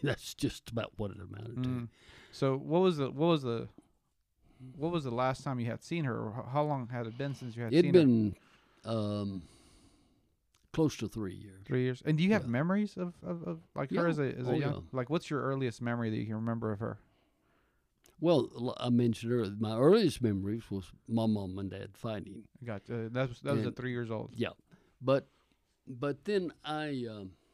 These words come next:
Speaker 1: I remembered, uh, during, um, my dad, they separated. My dad moved out of town, and, um, I lived with my mom for about a year and a half.
Speaker 2: Mm-hmm.
Speaker 1: And so,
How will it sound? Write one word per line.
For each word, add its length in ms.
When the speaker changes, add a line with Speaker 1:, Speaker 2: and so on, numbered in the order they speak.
Speaker 1:
I 80
remembered, 540
uh, 240
during, 480
um, 280
my 160
dad, 420
they 140
separated. 600
My 120
dad 320
moved 260
out 160
of 80
town, 480
and, 460
um, 400
I 60
lived 240
with 180
my 120
mom 420
for 120
about 260
a 60
year 280
and 100
a 80
half. 380
Speaker 2:
Mm-hmm. 240
Speaker 1:
And 140
so, 400